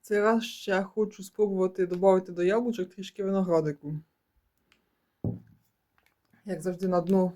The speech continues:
лаваша я кидаю трішечки крохмалу, бо якщо потече, то воно таке буде смачне, не витече все із лаваша. Зверху трішки цукру.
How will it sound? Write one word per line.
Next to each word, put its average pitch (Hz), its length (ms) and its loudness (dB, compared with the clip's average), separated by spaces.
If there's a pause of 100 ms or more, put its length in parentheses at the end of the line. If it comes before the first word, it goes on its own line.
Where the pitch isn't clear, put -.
(120)
лаваша 190 560 0 (1500)
я 185 100 -4
кидаю 185 380 6
трішечки 185 600 -6 (460)
крохмалу, 214 640 2 (720)
бо 190 60 -2
якщо 185 240 0
потече, 196 560 0 (280)
то 180 120 -4
воно 190 240 2
таке 180 220 -6
буде 175 400 2 (800)
смачне, 165 920 -10 (140)
не 180 160 0
витече 180 400 0
все 160 360 -6
із 165 140 -8
лаваша. 156 580 -4 (2250)
Зверху 190 480 -12
трішки 190 420 -18
цукру. 208 540 -12